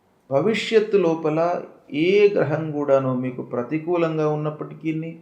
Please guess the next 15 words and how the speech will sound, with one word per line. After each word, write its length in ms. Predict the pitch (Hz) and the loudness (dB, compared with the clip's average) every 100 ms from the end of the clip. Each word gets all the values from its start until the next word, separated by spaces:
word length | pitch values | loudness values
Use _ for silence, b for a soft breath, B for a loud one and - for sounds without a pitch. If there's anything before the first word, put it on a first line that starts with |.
| _ _ _ _ - | _ _ _ _ -14
మిమ్మల్ని 480 | 135 135 139 131 135 135 143 151 | -8 -6 -4 -2 -4 -4 -2 0
ఏమీ 260 | 170 170 165 | 0 0 -4
చేయకుండా 480 | 127 135 135 139 143 - - 120 | -2 -2 -2 -4 -4 -6 -8 -6
ఆ 20 | 127 123 - - - | -4 -4 -6 -14 -10
తల్లిదండ్రుల 520 | 123 139 151 143 139 127 | -6 -6 -4 -4 -2 -2
యొక్క 180 | 123 127 123 - - _ - 131 | -2 -2 -2 -6 -20 _ -4 -2
అనుగ్రహము, 600 | 170 170 151 147 156 170 - - _ _ - | 0 0 0 0 -2 -6 -10 -20 _ _ -10
ఆ 40 | 135 120 | -8 -4
భగవంతుడి 520 | 120 151 165 170 160 156 | -2 0 0 -2 -2 -2
అనుగ్రహం 400 | 160 151 151 151 151 | -2 -2 -2 -4 -4
కంటే 260 | 151 160 156 | -4 -2 -2
కూడాను 340 | 156 156 160 190 - - - - | 0 0 0 -4 -6 -14 -16 -8
పెద్దది. 380 | 151 170 127 - - - _ _ - | -4 -2 -4 -6 -14 -20 _ _ -6
కాబట్టి 360 | 147 151 147 139 135 135 | -4 -2 -4 -4 -4 -2
తల్లిదండ్రులను 540 | 147 180 175 170 | 0 2 2 0